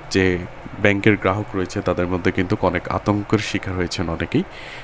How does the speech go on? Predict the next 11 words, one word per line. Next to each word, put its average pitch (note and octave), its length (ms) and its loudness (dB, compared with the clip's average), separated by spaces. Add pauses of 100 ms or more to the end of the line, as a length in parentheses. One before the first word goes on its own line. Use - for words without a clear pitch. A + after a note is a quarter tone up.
(140)
তার A2+ 120 6
পাশাপাশি B2 540 2
কিন্তু C3+ 280 0
আমাদের F#2+ 320 2
কিছু - 260 0
অসাধু F#2+ 520 4
সোশ্যাল F#2+ 500 4
মিডিয়া F#2 340 2
ব্যবহার F2+ 440 -2
করি, A2 300 0
আহ, - 800 -8